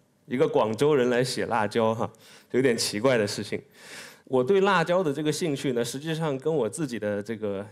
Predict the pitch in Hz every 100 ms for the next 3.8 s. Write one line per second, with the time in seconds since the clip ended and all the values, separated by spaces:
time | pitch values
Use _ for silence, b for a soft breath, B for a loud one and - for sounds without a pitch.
0 | - 156 165 113 113 120 135 101 120 117
1 | 127 123 107 - - b b b b b
2 | _ _ - 135 165 165 196 170 160 147
3 | 147 143 117 110 151 160 117